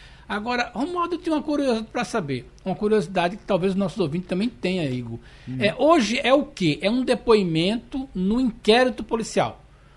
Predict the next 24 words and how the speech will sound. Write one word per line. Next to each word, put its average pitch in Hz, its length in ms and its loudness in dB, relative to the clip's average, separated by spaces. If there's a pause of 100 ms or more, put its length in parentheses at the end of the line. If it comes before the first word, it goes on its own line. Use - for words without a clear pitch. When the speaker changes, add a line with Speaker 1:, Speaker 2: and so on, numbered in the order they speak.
Speaker 1:
O 127 60 -16
presidente 185 640 2
não 190 180 -2
está 185 300 0
indiciado, 170 640 0
o - 20 -10
presidente 160 380 -4
vai 202 120 4
prestar 196 360 -2
um 180 60 -2
depoimento, 170 760 -4 (260)
aquele 196 300 0
primeira 220 480 0
conversa 185 800 0 (400)
de 147 320 2
um, 226 560 4 (400)
de 156 180 -2
um 156 560 0 (380)
possível 247 600 4
indiciado 165 840 0
ou, 156 320 2
ou 156 200 2
possível 185 680 -2 (220)
acusado, 143 840 0